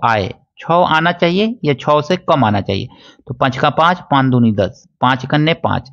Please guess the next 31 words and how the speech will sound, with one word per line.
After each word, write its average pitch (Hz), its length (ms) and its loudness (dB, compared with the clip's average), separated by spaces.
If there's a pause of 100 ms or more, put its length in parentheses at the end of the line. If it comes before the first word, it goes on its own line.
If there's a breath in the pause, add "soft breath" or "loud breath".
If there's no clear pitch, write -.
(100)
एक 135 140 0
ही 175 100 2
बार 160 180 2
जाएगा, 165 360 0
दो 131 240 0
बार 127 140 4
में 139 180 0
दस 117 200 0
हो 113 80 2
जा 98 180 0
रहा 95 100 -2
है। 90 60 -4
तो - 560 -10
हमको 143 180 0
पहला 156 300 2
ही 185 160 2
अंक 160 220 0
लेकर 151 320 0
के 160 140 -2
देखना 104 340 0
रहता 92 300 -2
है - 100 -6 (440)
ऐसे। 107 400 -4 (380)
अब 160 120 0
हम 185 160 2
इसको 185 240 2
क्या 185 180 2
करेंगे 151 260 2
ना, 185 100 2 (340)
माइनस 113 520 4
करेंगे। 95 420 0